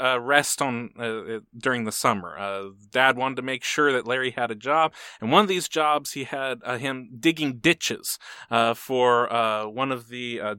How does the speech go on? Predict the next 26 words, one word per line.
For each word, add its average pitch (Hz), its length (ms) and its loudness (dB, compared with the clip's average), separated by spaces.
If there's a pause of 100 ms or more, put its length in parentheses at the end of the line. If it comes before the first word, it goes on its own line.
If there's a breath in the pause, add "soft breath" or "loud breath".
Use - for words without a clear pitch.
tool 208 300 -2
companies, 104 720 -8
uh, 104 100 -6
the 110 180 -10
Antelope 147 640 -2
Tool 156 560 -2
Company, 101 400 -8
and 104 80 -8
he 113 80 -6
was 113 100 -10
digging 156 380 -4
ditches 135 420 -8 (360 loud breath)
in 117 60 -4
the 110 80 2
middle 160 280 2
of 127 60 -4
the 113 100 4
hot 156 440 4 (100)
Texas - 440 -4
summer, 135 440 -2
a 113 80 2
hundred 143 360 -6
and 123 200 -8
three 139 180 -8
degrees 127 480 -10
outside. 117 540 0